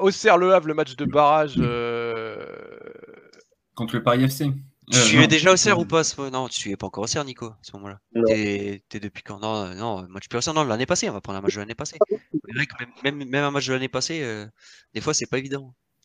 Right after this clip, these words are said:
Speaker 2: Hmm.
Speaker 3: Euh,
Speaker 1: Eh ben, il y a eu des pl-, il y a eu quoi ? Il y a eu un play-off ou pas, le, non, bah non, Auxerre
Speaker 3: Non,
Speaker 1: sixième.
Speaker 3: non, non, attends, non, je regarde, euh, pas trop récent non plus.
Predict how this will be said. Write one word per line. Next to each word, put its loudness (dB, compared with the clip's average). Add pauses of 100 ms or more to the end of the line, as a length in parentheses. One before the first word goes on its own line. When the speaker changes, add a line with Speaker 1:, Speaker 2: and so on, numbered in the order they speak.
(300)
Speaker 2:
Hmm. 6
Speaker 3:
Euh, -4
Speaker 1:
Eh -4
ben, -6
il -8
y -8
a -10
eu -12
des -12
pl-, -18
il -18
y -12
a -10
eu -14
quoi ? -12
Il -10
y -12
a -14
eu -14
un -18
play-off -14
ou -20
pas, -18
le, -16 (120)
non, -6
bah 2
non, -6
Auxerre -10
Speaker 3:
Non, -14
Speaker 1:
sixième. -8
Speaker 3:
non, -8
non, -8
attends, -10
non, -16 (100)
je -12
regarde, -14
euh, -14 (540)
pas -4
trop -6
récent -4
non -14
plus. -12